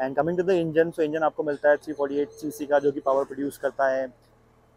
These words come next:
फ़ोर्टी सेवन बीएचपी and फ़िफ़्टी टू न्यूटन meters of torque। Coming to the cooling technology,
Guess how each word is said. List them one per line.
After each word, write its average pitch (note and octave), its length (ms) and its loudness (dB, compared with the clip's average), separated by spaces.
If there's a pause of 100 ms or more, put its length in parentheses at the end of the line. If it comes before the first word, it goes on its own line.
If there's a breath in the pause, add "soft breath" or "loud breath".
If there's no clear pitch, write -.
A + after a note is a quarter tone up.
(280)
फ़ोर्टी D#3 160 2
सेवन D3+ 320 -2
बीएचपी C#3+ 480 -2
and C#3 100 -8
फ़िफ़्टी C#3+ 220 -10
टू D3 120 -2
न्यूटन C#3+ 240 -4
meters C#3 300 -4
of D3 100 0
torque। C#3 420 2
Coming D3+ 180 -6
to D3 100 -2
the D#3 120 -4
cooling E3 300 -4
technology, E3 600 -2